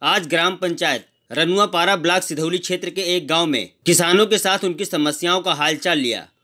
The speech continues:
और संगठन का विस्तार भी किया, जिसमें महिलाओं को इस संगठन का हिस्सा बनाया गया।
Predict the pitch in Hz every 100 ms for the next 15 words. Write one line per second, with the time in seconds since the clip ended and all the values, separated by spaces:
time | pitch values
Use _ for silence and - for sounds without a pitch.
0 | - 185 185 180 170 196 208 196 156 -
1 | 180 170 147 135 113 80 _ - 139 185
2 | 226 196 170 170 202 196 185 180 160 156
3 | 190 196 165 143 - 175 147 135 117 98